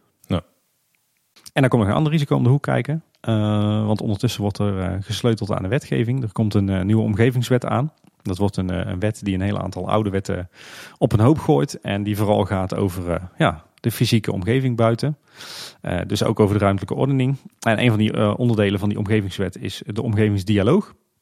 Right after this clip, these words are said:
Speaker 2: Ook weer een heel mooi woord, eh,
Speaker 1: Oké.
Speaker 2: voor Galgje.
Speaker 1: Zeg me niks.
Speaker 2: Eh, en wat dat, eh, wat dat inhoudt is dat straks de initiatiefnemer van een nieuw bestemmingsplan, eh, er zelf voor zorg moet dragen dat er,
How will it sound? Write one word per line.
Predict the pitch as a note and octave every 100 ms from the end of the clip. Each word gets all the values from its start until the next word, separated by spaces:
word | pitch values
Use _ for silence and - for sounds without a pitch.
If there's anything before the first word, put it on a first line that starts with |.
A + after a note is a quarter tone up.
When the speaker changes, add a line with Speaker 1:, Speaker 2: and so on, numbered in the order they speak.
| _ -
Speaker 2:
Ook | A2
weer |
een | G2+
heel | G#2+
mooi | G2+ G2+ F#2+
woord, | F#2+ C3+ - -
eh, | - F#2
Speaker 1:
Oké. | F#2 G2+
Speaker 2:
voor | G2+
Galgje. | G2+ G#2 - A2+ -
Speaker 1:
Zeg | - F#2+
me | F#2+
niks. | G#2 - - -
Speaker 2:
Eh, | - C3 A#2+ A#2+
en | A#2
wat | A#2
dat, | C#3 D#3
eh, | C#3+ B2+ C#3 C#3+
wat | -
dat | C3+
inhoudt | - A#2+ A#2 A#2
is | A#2 -
dat | G#2
straks | - A#2+ G#2+
de | G#2
initiatiefnemer | G#2 - D3+ - G#2 G2
van | F#2+ G#2
een | G2+
nieuw | G#2
bestemmingsplan, | - C3+ C#3+ - A#2 B2 -
eh, | - G2 F#2+ G2
er |
zelf | - A2 A#2+
voor | A#2+
zorg | A2+ A#2+ A2
moet | G#2
dragen | G#2 G#2 G2 G2+ G2+
dat | G2 F#2+
er, | F#2+